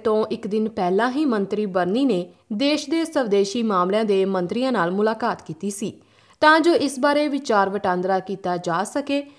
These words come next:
ਕਿ ਉਲਰੂ ਬਿਆਨ ਨੂੰ ਦਿਲ ਤੋਂ ਸਭ ਤੋਂ ਵਧੀਆ ਤਰੀਕੇ ਨਾਲ ਕਿਵੇਂ ਲਾਗੂ ਕੀਤਾ ਜਾਵੇ। ਮੀਟਿੰਗ ਵਿੱਚ ਸਾਰੇ ਰਾਜ ਅਤੇ ਖਿੱਤੇ ਦੇ ਮੰਤਰੀ ਸੰਵਿਧਾਨ ਵਿੱਚ ਇੱਕ ਸਵਦੇਸ਼ੀ ਆਵਾਜ਼ ਨੂੰ ਸਥਾਪਿਤ ਕਰਨ ਲਈ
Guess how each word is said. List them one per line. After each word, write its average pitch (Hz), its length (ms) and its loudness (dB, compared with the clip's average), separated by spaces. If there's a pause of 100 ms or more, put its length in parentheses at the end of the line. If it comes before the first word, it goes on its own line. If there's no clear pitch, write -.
(160)
ਕਿ 330 260 2
ਉਲਰੂ 330 340 6 (120)
ਬਿਆਨ 202 300 2
ਨੂੰ 233 240 -2
ਦਿਲ 277 280 2
ਤੋਂ 254 160 0
ਸਭ 277 420 -4
ਤੋਂ 320 180 0
ਵਧੀਆ 208 260 -2
ਤਰੀਕੇ 240 400 -2
ਨਾਲ 190 240 0 (100)
ਕਿਵੇਂ 202 340 -2 (140)
ਲਾਗੂ 240 340 0
ਕੀਤਾ 160 280 -8 (100)
ਜਾਵੇ। 165 280 2 (720)
ਮੀਟਿੰਗ 320 380 4
ਵਿੱਚ 339 180 4
ਸਾਰੇ 247 540 2
ਰਾਜ 240 360 2
ਅਤੇ 202 160 -4
ਖਿੱਤੇ 208 320 -4
ਦੇ 214 140 2 (120)
ਮੰਤਰੀ 190 360 -4
ਸੰਵਿਧਾਨ 214 560 0
ਵਿੱਚ 202 240 -4
ਇੱਕ 220 160 -8 (120)
ਸਵਦੇਸ਼ੀ 254 540 -2 (100)
ਆਵਾਜ਼ 185 360 2
ਨੂੰ 196 120 -2
ਸਥਾਪਿਤ 180 560 -10
ਕਰਨ 196 300 -4
ਲਈ 214 200 0